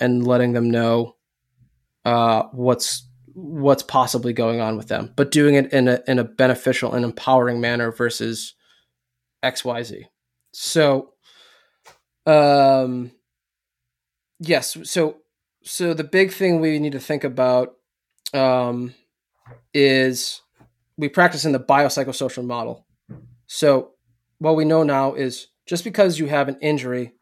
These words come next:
doesn't mean you have pain, right? And so a, a couple other things to think about with this is, um, as soon as you break a bone, but once you recast it and you put it in a cast, the bone's still broken, but it doesn't usually hurt anymore.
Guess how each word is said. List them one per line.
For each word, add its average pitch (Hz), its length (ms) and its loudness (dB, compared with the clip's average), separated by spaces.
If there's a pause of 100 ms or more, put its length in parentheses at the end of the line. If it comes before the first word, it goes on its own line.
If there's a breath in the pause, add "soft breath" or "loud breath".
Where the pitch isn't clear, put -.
(120)
doesn't 143 220 0
mean 131 100 0
you 127 80 0
have 123 300 -2 (160)
pain, 113 420 -4
right? - 220 0
And 147 140 2
so 151 240 4
a, 156 120 -6 (100)
a 139 60 -6
couple 151 260 2
other 151 120 6
things 143 200 -2
to 139 100 -8
think 127 140 -6
about 123 200 -4
with 120 140 -12
this 135 440 0 (600 soft breath)
is, 139 720 2 (800)
um, 131 520 2 (1200)
as 156 120 -4
soon 226 180 4
as 208 100 4
you 190 80 -4
break 170 200 2
a 151 60 -4
bone, 151 500 2 (340)
but 165 280 -10
once 165 200 -2
you 156 80 -6
recast 147 500 -4
it 120 160 -6 (280)
and 135 100 -8
you 135 60 -8
put 156 140 -6
it - 40 -4
in 135 60 -8
a 127 40 -8
cast, 135 420 -6 (220)
the 175 60 -8
bone's 196 360 2
still 196 140 -2
broken, 143 400 0
but 139 120 -8
it 135 60 -10
doesn't 208 260 -6
usually 175 260 -6
hurt 160 400 -6
anymore. 117 520 -8